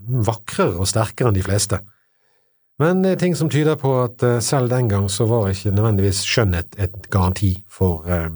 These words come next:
vel, eh, smarthet. Intelligens. Han likte å jakte, og han likte å jakte alene. Dette er urmannen stor og sterk som skal få mat på bordet med egne hender. I en verden uten mobiltelefoner og legevakt eller ambulanse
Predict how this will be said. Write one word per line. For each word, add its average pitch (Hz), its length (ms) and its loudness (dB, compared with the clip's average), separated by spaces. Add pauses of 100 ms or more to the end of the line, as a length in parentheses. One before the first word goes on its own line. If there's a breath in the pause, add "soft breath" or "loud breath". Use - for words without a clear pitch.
(280)
vel, 76 340 -4
eh, 73 140 -12 (260)
smarthet. - 500 -2 (600 loud breath)
Intelligens. 131 540 -4 (560 soft breath)
Han 123 100 2
likte 170 240 0
å - 20 2
jakte, 190 380 0 (180)
og 123 140 0
han 127 80 2
likte 147 240 -2
å - 20 2
jakte 127 380 -4 (160)
alene. 107 500 0 (800 soft breath)
Dette 185 280 -2
er - 100 -16
urmannen 101 560 2
stor 110 240 0
og 104 80 0
sterk 147 260 -2
som 127 120 -2
skal 110 140 -2
få 101 120 -2
mat 135 240 0
på 135 100 -2
bordet 120 280 2
med 98 180 0
egne 95 240 -2
hender. 82 280 -6 (920 soft breath)
I 160 100 2
en 180 140 2
verden 131 320 2
uten 131 220 2
mobiltelefoner 101 1000 0
og 98 80 0
legevakt 101 580 0
eller 85 220 -6
ambulanse 101 600 0